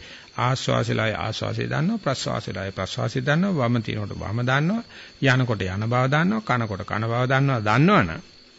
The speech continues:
මේකෙන් චිත්ත විසුද්ධියක් ඇති වෙනවා කියන්නයි මේ උත්සාහ කරන්නේ. ඉතින් මේ චිත්ත විසුද්ධිය ඇති වෙන්නේ කොහොමද?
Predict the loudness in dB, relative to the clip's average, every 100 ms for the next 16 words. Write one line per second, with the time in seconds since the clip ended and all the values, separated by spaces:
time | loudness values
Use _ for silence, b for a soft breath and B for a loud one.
0 | -20 -20 -20 -20 0 2 4 4 4 2
1 | 0 2 2 2 2 2 0 0 2 2
2 | 2 2 0 0 -2 -2 0 0 -2 -2
3 | -6 -6 -8 -14 -16 -20 -20 -20 -20 -20
4 | -20 -20 -20 -20 -20 -20 -20 -20 -20 -20
5 | -20 -20 -20 -20 -20 -20 -20 -20 -20 -20
6 | -20 -20 -18 0 6 6 8 6 6 4
7 | 4 6 4 4 6 4 6 4 6 6
8 | 4